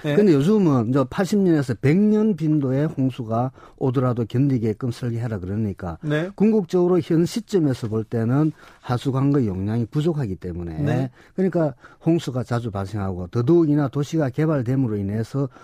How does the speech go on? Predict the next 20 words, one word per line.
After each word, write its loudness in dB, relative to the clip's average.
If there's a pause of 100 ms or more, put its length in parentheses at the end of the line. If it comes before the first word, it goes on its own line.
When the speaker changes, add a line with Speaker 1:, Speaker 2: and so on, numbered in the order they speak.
(140)
Speaker 1:
불투수층, -4 (400)
콘크리트로 -2
포장을 -4
한다든지 -6
Speaker 2:
네. 0
Speaker 1:
그러다 2
보니까 0
홍수가 0
더 0 (420)
위험해지는 0
그런 2
상황이 -6
됩니다. -10
그러니까 0
이거는, 2 (560)
어, 2
도심지가, 0 (340)
어, 0
발달되면 0
될수록, -2